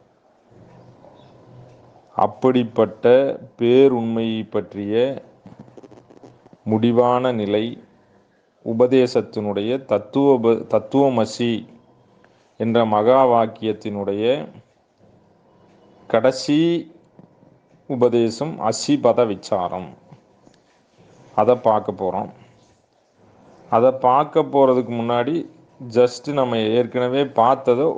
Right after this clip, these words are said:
ஒரு overall-ஆ ஒரு, ஒரு அப்படி கொஞ்சம் பார்த்துட்டு போனா ரொம்ப துணையா இருக்கும். ரொம்ப ஷார்ட்டா முடிச்சுக்கிறேன்.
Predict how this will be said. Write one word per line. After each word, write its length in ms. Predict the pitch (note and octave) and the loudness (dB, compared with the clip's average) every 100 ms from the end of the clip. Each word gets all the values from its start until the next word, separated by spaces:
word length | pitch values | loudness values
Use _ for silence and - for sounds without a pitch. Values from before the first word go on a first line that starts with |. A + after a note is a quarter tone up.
| - _ | -10 _
ஒரு 380 | C3+ B2+ A#2+ G#2+ - _ _ | -4 0 0 -4 -10 _ _
overall-ஆ 640 | C3 B2+ B2+ A#2+ A#2+ C3 D3 | 0 2 4 4 4 2 0
ஒரு, 400 | A#2+ A#2+ G#2+ A2 | -2 -2 -4 -8
ஒரு 340 | C3 A#2+ A2 G2 - - - - _ _ _ _ _ _ _ - - | -6 -4 -4 -6 -16 -18 -18 -20 _ _ _ _ _ _ _ -20 -4
அப்படி 340 | C3 A#2 A#2+ | -2 0 -2
கொஞ்சம் 400 | - B2+ A#2+ G#2 | 0 0 0 2
பார்த்துட்டு 400 | A#2+ C3 C3 A#2+ | 2 2 0 -6
போனா 360 | A2 A#2 D#3 G#3 - | -6 -4 -4 -6 -10
ரொம்ப 300 | C3+ A#2+ A#2 | -10 -6 -6
துணையா 420 | G2+ G#2+ G#2+ G#2+ | -6 -4 -2 -2
இருக்கும். 340 | G2 F#2 C#3 - - - | -2 -6 -10 -10 -18 -12
ரொம்ப 220 | A#2+ A#2+ A#2+ - | -6 -2 0 2
ஷார்ட்டா 280 | A#2+ A#2+ A#2 | 0 0 -4
முடிச்சுக்கிறேன். 560 | G#2 F#2 F#2 F#2 A2 | -4 -10 -10 -10 -10